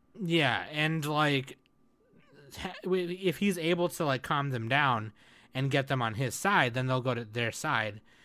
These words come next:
and their, their organization side. And the first one he gets to is, like, to-, her name is Toru,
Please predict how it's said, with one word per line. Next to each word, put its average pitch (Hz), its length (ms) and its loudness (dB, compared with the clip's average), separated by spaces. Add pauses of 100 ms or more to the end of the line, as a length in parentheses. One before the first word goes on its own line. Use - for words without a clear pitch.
(180)
and 117 360 -2
their, 143 360 -6
their 127 180 0
organization 127 760 0
side. 104 420 -6 (460)
And 131 200 -2
the 131 60 0
first 160 340 2
one 143 180 2
he 123 320 -2
gets 139 320 -2
to 123 200 -2
is, 104 160 -6
like, 101 180 -8
to-, - 200 -10
her 127 160 -4
name 123 140 -4
is 110 100 -8
Toru, 123 460 -6